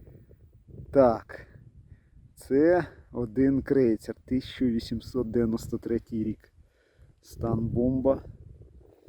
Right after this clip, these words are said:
Вон написано, що це Франц Іосиф, король Австро-Венгрії. Супер. <laughs> Я радий, як слон.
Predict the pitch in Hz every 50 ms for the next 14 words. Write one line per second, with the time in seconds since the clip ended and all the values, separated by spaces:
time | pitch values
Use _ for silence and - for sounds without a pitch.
0 | - - _ _ _ _ - - 110 110 110 113 110 _ - 127 120 - - 117
1 | 117 117 - - 113 - - 120 113 - - 120 117 117 113 - - 113 104 110
2 | 127 143 - - 156 147 - - - - - - - - - - - - _ -
3 | - _ - - - - - - - - - _ _ _ - - 123 120 120 117
4 | 107 - - 123 113 117 120 - - - - - 131 131 127 120 131 139 139 139
5 | 139 127 127 139 147 147 151 156 147 - - - - - _ _ _ _ - -
6 | - _ _ _ - - _ _ - - - - - - - - 131 127 127 120
7 | 117 113 - - 117 110 - - - - - - - - - - - - - -
8 | 247 - _ - 226 220 - - - 453 - - - - 190 175 165 160 165 160
9 | 139 131 - - 104 - - - - - - - _ - - - - - 107 110
10 | 127 139 151 151 160 160 160 151 127 123 123 127 127 123 120 123 123 120 117 110
11 | - - - - - 117 113 110 110 107 104 101 95 95